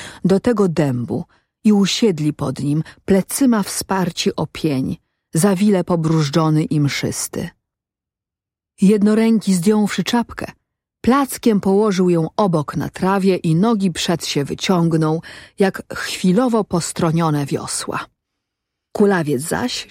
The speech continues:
czapką łysy czerep dla sposobności osłoniwszy, niecałą nogę skrzętnie podwinął pod siebie, a całą ostrożnie i niby do snu ułożył w kłąbok na ziemi. Korzystając z jej pobliskości,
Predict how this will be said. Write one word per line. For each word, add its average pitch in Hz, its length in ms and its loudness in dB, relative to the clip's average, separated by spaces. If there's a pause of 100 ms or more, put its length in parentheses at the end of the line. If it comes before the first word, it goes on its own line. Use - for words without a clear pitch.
czapką 190 540 0
łysy 190 280 2
czerep 190 340 0
dla 165 180 0
sposobności 185 800 0
osłoniwszy, 214 720 0 (580)
niecałą 262 480 4
nogę 196 380 2
skrzętnie 220 720 0
podwinął 151 480 0
pod - 180 -10
siebie, 277 400 0 (380)
a 165 100 -2
całą 269 560 2
ostrożnie 254 680 0
i 175 200 0
niby 202 320 4
do 180 200 0
snu - 320 -6
ułożył 165 480 0
w - 120 -10
kłąbok 196 680 -2
na 123 120 -4
ziemi. - 360 -14 (1600)
Korzystając 180 800 2
z 160 100 -8
jej 151 140 0
pobliskości, - 960 -6